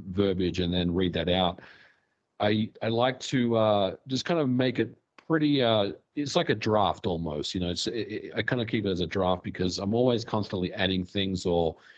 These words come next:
if I, if I kind of wanna talk about something and then I look at it again and I feel like it doesn't really seem that important, then I may kind of scrap that part out. But anyway, I, I, I kinda script it,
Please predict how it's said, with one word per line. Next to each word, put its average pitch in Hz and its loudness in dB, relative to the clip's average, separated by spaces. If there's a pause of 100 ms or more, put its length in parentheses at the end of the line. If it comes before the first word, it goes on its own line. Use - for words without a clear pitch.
(140)
if 104 -2
I, 107 0
if 110 -4
I 104 2
kind 156 -4
of 123 0
wanna 117 0
talk 113 -2
about 104 0
something 107 -2
and 101 0
then 107 2
I 107 2
look 110 2
at 120 0
it 101 0
again 98 0 (500)
and 101 0
I 95 0
feel 131 0
like 117 0
it 92 -8
doesn't 113 -2 (680)
really 113 2 (220)
seem 117 0
that 104 4
important, 104 2
then 101 0
I 101 0
may 101 2
kind 98 -4
of 82 -2
scrap - -2
that 92 -2
part 92 0
out. 90 0
But 123 -2
anyway, 98 0
I, 101 0 (200)
I, 107 -10 (100)
I 113 -8
kinda 156 -2
script 127 -2
it, 120 0